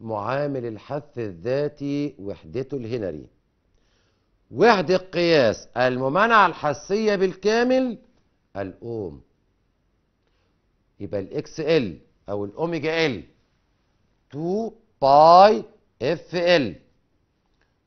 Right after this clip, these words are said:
تو باي اف ال. الاتنين رقم ثابت.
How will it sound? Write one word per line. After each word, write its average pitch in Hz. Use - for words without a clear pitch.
تو 139
باي 147
اف 156
ال. 170
الاتنين 156
رقم 240
ثابت. -